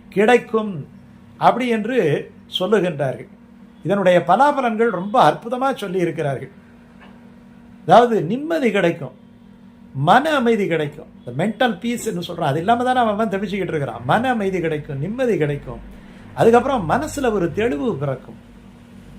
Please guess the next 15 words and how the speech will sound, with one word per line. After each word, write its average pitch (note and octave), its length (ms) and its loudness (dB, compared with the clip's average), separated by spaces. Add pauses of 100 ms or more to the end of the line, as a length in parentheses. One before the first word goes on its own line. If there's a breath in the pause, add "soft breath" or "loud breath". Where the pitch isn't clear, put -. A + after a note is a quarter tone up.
(380)
சக்தி, C#4 400 4 (220)
உடம்புல A#3 340 -2 (160)
சக்தி A#3 380 -2
அதிகரிக்கும், F3 600 -4 (380)
நோய்கள் A#3+ 420 2 (120)
நீங்கும், E3+ 360 -4 (800)
கேட்கும் B3+ 420 2
வரத்தை G#3 340 4 (100)
எல்லாம் F#3 340 2 (840)
அந்த D3+ 200 0
பெருமாள் G3 440 2
நமக்கு E3+ 260 -2
அள்ளி F3+ 260 2
அள்ளி G#3+ 180 -2 (120)
தருவார். C#3 340 -6